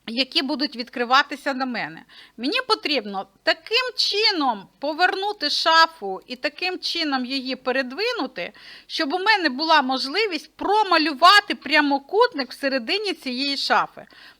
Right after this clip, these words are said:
Тому що, якщо ми з вами не промалюємо цей прямокутник, у нас шафа працювати не буде. Ну, ось давайте подивимося, а, яким чином це треба зробити. Для цього ми з вами вибираємо,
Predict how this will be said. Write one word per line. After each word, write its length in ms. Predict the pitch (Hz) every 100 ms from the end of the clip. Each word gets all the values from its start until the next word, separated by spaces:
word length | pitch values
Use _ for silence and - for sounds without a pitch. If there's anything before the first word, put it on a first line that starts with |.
| _
Тому 280 | 370 440 415
що, 160 | -
якщо 300 | 269 277 - 415 415
ми 100 | 349
з 80 |
вами 340 | 285 320 247 240
не 260 | 262 415
промалюємо 760 | 415 320 320 349 349 294 247 262
цей 220 | 262 302
прямокутник, 800 | 285 294 302 339 - 508 508 254 -
у 100 | 277
нас 360 | 359 302 247 -
шафа 360 | 370 480 254
працювати 720 | - 240 - 269 302 381 392
не 160 | 285 294
буде. 420 | 247 226 170 - - _ - - _
Ну, 80 | 381 480
ось 80 | 370
давайте 420 | 311 311 370 381
подивимося, 1000 | 247 269 262 339 285 277 277 277 262 247 247 _ - -
а, 300 | 214 226 226
яким 460 | 233 277 277 370 370
чином 460 | - 349 349 277
це 200 | 254 294
треба 420 | 285 294 277 254 262
зробити. 680 | 269 247 214 175 - 170 185
Для 140 | 302
цього 300 | - 415 370
ми 160 | 285 294
з 80 | 262
вами 300 | 302 269 240
вибираємо, 880 | 247 262 311 277 220 202 190 196